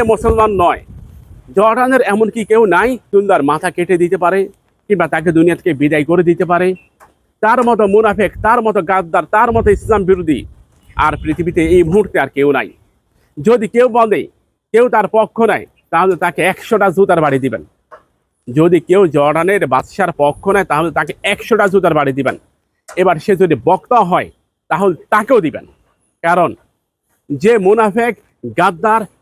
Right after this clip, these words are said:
বিশ্বাসঘাতককে আলেম বানায়, ইসলামের পক্ষের শক্তি বানায়, সে নিজেও ইসলাম বিরোধী। মুসলমান হলেই যে ইসলামের পক্ষে থাকবে, ব্যাপারটা তা নয়। আব্দুল্লাহ বিন ওবায়দ প্রিয় নবীজিকে বিপদে ফেলে দিয়েছিল, একবার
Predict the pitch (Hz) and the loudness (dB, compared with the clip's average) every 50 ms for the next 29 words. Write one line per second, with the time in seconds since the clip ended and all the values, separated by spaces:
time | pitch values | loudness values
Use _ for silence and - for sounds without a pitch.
0 | _ _ 113 107 185 196 - - - 226 180 143 143 - 175 180 180 180 190 160 | _ _ -4 -2 -2 -2 -2 -2 -2 -4 -4 -4 -6 -4 -2 -2 -2 -2 -4 -2
1 | - 185 175 - - 151 156 170 196 220 226 220 185 185 190 196 196 202 202 _ | 0 -2 -2 -2 0 0 0 2 2 2 2 0 2 0 0 2 2 0 -2 _
2 | _ - 156 156 - - 170 185 170 170 151 143 - 170 185 185 _ - 262 214 | _ -6 -6 -6 -6 -2 -2 0 0 0 0 0 0 0 0 0 _ -2 -2 -2
3 | 180 - 220 - _ - 180 - - 147 127 101 - _ _ _ _ - - 185 | -2 -2 -4 -4 _ -2 0 0 0 0 0 -4 -6 _ _ _ _ -4 -2 0
4 | 139 127 131 185 175 190 220 190 135 - _ _ _ _ _ _ _ - 131 123 | 2 4 4 2 4 2 0 0 0 -2 _ _ _ _ _ _ _ -10 -10 -10
5 | - - 143 151 135 127 113 131 143 143 131 - 90 - - - - _ _ _ | -10 -6 -4 -4 -4 -2 0 0 0 0 0 -2 -6 -8 -8 -8 -8 _ _ _
6 | - - - - - - - - - - - _ _ _ _ _ _ - - - | -20 -14 -14 -12 -12 -14 -16 -14 -18 -20 -20 _ _ _ _ _ _ -14 -8 -2
7 | 117 135 160 160 - 226 220 240 240 233 170 147 170 180 190 214 254 254 196 240 | 0 0 0 2 0 0 2 2 2 2 0 0 0 2 2 2 2 0 2 0
8 | 220 202 170 - - 196 190 196 175 160 - 160 175 170 - 190 165 190 175 165 | 0 0 -2 -2 -4 -2 0 -2 -2 -2 0 -2 -2 -2 -4 -6 -4 -4 -6 -6
9 | 170 160 135 147 143 185 196 208 196 - 170 196 220 220 202 175 135 92 - _ | -8 -6 -4 -4 -4 -4 -6 -6 -4 -2 0 0 2 2 2 0 -2 -2 -6 _
10 | _ _ _ _ _ _ _ _ _ _ _ _ - - 185 185 175 170 240 240 | _ _ _ _ _ _ _ _ _ _ _ _ -2 -2 -2 -2 0 0 0 2
11 | 226 247 220 233 226 - - 220 202 214 202 160 127 107 - - - - - - | 2 2 2 0 0 -2 0 -2 0 2 2 0 0 -2 -6 -16 -16 -18 -16 -6
12 | - 202 214 208 202 202 202 214 220 208 226 - 190 147 143 151 196 180 175 208 | -2 0 2 4 4 2 2 0 0 -2 -2 -2 -2 -2 0 0 -2 0 0 0
13 | 185 180 147 175 185 196 196 180 147 143 120 - - 95 87 - _ _ _ _ | 0 0 0 0 0 2 2 2 0 -2 -6 -6 -16 -20 -20 -20 _ _ _ _
14 | _ _ - 175 190 196 170 170 180 196 | _ _ -4 -4 -4 -4 -4 -2 -4 -2